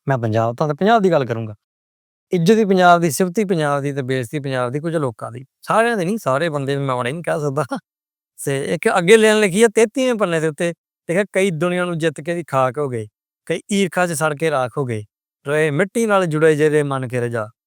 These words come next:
ਉਹੀ ਰੱਬ ਦੀ ਕਚਹਿਰੀ ਵਿੱਚ ਪਾਕ ਹੋ ਗਏ।" ਇਹੋ ਜਿਹੀਆਂ ਗੱਲਾਂ, ਚੜ੍ਹਦੀ ਕਲਾ ਵਾਲੀਆਂ ਗੱਲਾਂ ਲਿਖੀਆਂ ਗਈਆਂ। ਇਹਦੇ ਨਾਲ ਹੀ ਜਿਹੜੀ ਸਟੋਰੀ ਵੀ ਦੱਸੀ ਗਈ ਆ, ਵਿੱਚ ਸਟੋਰੀ ਦੇ ਉੱਤੇ ਵੀ ਗੱਲ ਕੀਤੀ ਗਈ ਆ। ਮੈਂ ਹੁਣ ਤੁਹਾਡੇ ਨਾਲ ਸਾਰੀ ਸਟੋਰੀ ਸਾਂਝੀ ਨਹੀਂ ਕਰ ਸਕਦਾ, ਮੈਂ ਇੱਥੇ ਨਾ ਕੰਟੈਂਟ ਲਿਖਿਆ ਹੋਇਆ ਵਾ ਛੋਟਾ ਛੋਟਾ,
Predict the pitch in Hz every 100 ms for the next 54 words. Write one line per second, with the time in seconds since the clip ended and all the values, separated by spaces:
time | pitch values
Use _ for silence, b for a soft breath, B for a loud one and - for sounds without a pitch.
0 | - 156 151 131 123 123 123 113 120 143
1 | 156 127 123 107 107 120 107 104 _ _
2 | _ _ - 175 208 208 165 143 143 156
3 | - _ _ - 165 214 180 160 151 151
4 | 135 135 131 147 170 170 214 _ _ -
5 | 180 254 170 185 269 247 240 - 165 220
6 | 262 175 147 143 139 135 220 190 151 -
7 | 147 180 190 233 233 190 147 131 135 131
8 | 165 254 _ _ _ _ - 143 185 233
9 | 226 254 208 190 151 240 208 196 196 180
10 | 165 254 269 214 151 160 196 190 170 214
11 | 214 175 156 196 185 147 160 135 147 175
12 | - _ _ _ - 135 156 147 143 196